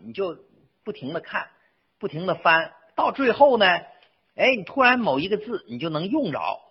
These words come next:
或者想起这个字来，或者想起这种思路和方式来。那么是什么呢？就是一个呀，就是成省的这个测字取格大法，哎，这个是一定要多翻几遍的。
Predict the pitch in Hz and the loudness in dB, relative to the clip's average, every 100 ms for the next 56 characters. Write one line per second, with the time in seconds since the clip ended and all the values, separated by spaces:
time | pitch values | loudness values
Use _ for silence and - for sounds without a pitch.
0 | _ 180 139 - - 233 247 151 139 139 | _ -6 -6 -8 -8 -6 -6 -4 -4 -4
1 | 165 120 101 143 156 147 139 214 185 165 | -2 0 0 0 -4 -2 -2 -2 -4 -4
2 | - - - 208 196 123 139 185 208 220 | -8 -10 -6 -2 -2 -2 -2 0 0 -2
3 | 175 92 - - _ _ _ _ _ _ | -2 -2 -4 -12 _ _ _ _ _ _
4 | 240 233 240 - 165 190 202 160 165 151 | 0 2 2 4 4 8 8 8 4 -2
5 | 120 160 214 170 123 107 131 131 117 - | -4 4 8 10 10 6 -4 -4 -4 -6
6 | 120 180 131 90 113 139 117 104 - _ | -8 -6 -6 -6 -8 0 0 0 -6 _
7 | _ _ _ _ - - 247 160 143 214 | _ _ _ _ -12 -2 4 4 4 -4
8 | 156 104 - - 107 95 107 147 175 - | -4 -4 -6 -6 -8 -8 0 0 0 -6
9 | - - 107 120 - _ _ 110 117 247 | -8 -6 -2 -2 -4 _ _ -8 -2 0
10 | 208 135 120 107 117 208 220 151 131 143 | 2 0 -2 -8 -8 -6 -2 -2 0 -2
11 | 139 143 147 120 101 123 107 80 | 2 0 0 -6 -4 -2 -2 -6